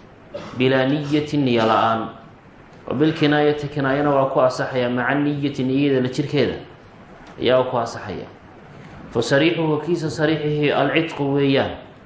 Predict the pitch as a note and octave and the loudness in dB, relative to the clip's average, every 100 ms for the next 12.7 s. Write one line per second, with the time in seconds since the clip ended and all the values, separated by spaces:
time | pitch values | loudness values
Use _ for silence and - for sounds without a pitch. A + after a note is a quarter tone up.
0 | - - - - A#2 C#3+ D3 D3 C3+ B2+ | -20 -20 -20 -6 0 4 4 2 -4 0
1 | D3 C#3+ A#2 - - - - - - - | 0 2 -2 -4 -12 -16 -20 -20 -20 -18
2 | - B2+ C#3+ C3+ C3+ C3 D#3 - C3+ C3 | -4 2 4 2 0 -4 -4 -4 0 0
3 | C#3+ C3+ C3+ C#3+ C3+ B2 - - C#3 D3 | 2 0 0 -2 -2 -2 -2 2 2 2
4 | D3 C3 C3 B2 B2 A2 - A#2 A2+ G2+ | 0 -2 0 -2 -2 -4 -6 0 2 2
5 | - - - - - - - - - C#3+ | -4 -12 -20 -20 -20 -20 -20 -8 0 2
6 | C#3+ D3 D3 D3 C#3 C3+ C#3+ C3 C3+ D3 | 4 2 4 4 2 -2 -2 2 4 4
7 | C#3+ C3+ C3+ C#3 C#3+ C#3 C#3 C3 C#3 A#2+ | 2 2 2 2 0 -2 -2 0 2 4
8 | C3+ C#3+ C#3 F#2+ - - - - - - | 2 0 -4 -10 -12 -18 -20 -20 -20 -12
9 | D3 D#3 D#3+ B2 B2 C3 D3 C#3+ C3+ B2+ | -2 0 2 0 0 2 4 4 4 2
10 | C3 C3 D3 D3 A2+ G2 - - - - | 0 0 -2 -4 -4 -4 -6 -12 -20 -20
11 | - - G#2 B2 C#3 C3+ B2+ B2 C3+ C3+ | -20 -8 0 2 2 0 -4 -2 -2 2
12 | C#3+ C3 C3 C#3+ D3 C#3 | 2 4 4 2 -2 -4